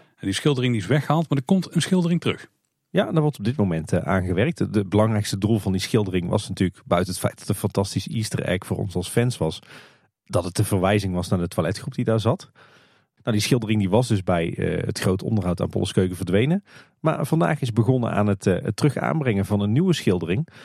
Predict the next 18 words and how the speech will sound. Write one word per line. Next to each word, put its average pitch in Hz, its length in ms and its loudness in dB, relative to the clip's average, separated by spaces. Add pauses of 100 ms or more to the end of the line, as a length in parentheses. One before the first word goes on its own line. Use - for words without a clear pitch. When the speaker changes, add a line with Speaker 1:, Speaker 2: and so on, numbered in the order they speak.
(240)
Speaker 2:
Eh, 123 140 -2
en - 60 2
wat 151 120 4
blijkt, 160 260 0
die 139 100 -2
gaat 123 140 2
ook - 180 -2
weer 143 100 4
verwijzen 101 440 2
naar 92 120 0
de 90 80 -6
toiletten, 175 520 0
maar 143 220 0
is 147 120 0
qua - 120 2
ontwerp 131 380 0
iets 185 180 -4
aangepast. 175 560 0